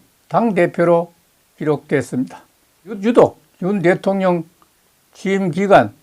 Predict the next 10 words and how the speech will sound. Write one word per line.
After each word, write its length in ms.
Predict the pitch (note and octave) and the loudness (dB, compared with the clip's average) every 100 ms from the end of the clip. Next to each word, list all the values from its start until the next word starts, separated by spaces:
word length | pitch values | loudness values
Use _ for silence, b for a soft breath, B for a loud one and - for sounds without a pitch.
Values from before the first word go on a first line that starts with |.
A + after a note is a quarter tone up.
| _ _ _ _ _ | _ _ _ _ _
당대표 760 | E3 F3 D#3 D#3+ D#3 E3 D3+ D3 _ _ _ _ _ _ _ | 0 0 2 0 2 2 2 0 _ _ _ _ _ _ _
임기가 460 | D#3+ D#3 D3+ C#3 B2+ | -4 0 2 2 4
짧은 460 | A3+ A3 F#3 B2+ - _ _ - | 6 6 4 2 -4 _ _ -6
양상도 500 | C#3+ C3 D3 C3 - | -6 -4 -4 -6 -6
포착됐습니다. 920 | D#3 - C3 - A#2+ - E3 E3+ - _ _ _ _ _ _ _ _ _ _ _ _ - | -8 -6 -6 -6 -8 -8 -14 -14 -20 _ _ _ _ _ _ _ _ _ _ _ _ -4
이런 440 | G#3+ B3 G#3 - _ _ _ _ _ | 4 6 4 -2 _ _ _ _ _
흐름에 500 | F#3 G#3 B3 D3+ G#2+ - _ _ - | 2 6 8 6 2 -6 _ _ -4
대해서 500 | D3 D3 D3+ A#2+ - _ _ _ _ _ _ | -2 0 0 -2 -4 _ _ _ _ _ _
신율 720 | _ - C4+ D#4 D#4+ F#3+ A#2 - _ _ _ | _ -4 0 4 6 4 2 -4 _ _ _
명지대학교 1080 | E3 D3+ F3 F#3+ F#3 F#3+ F3+ - E3 D#3 | -6 -4 -2 -2 2 6 4 4 0 -2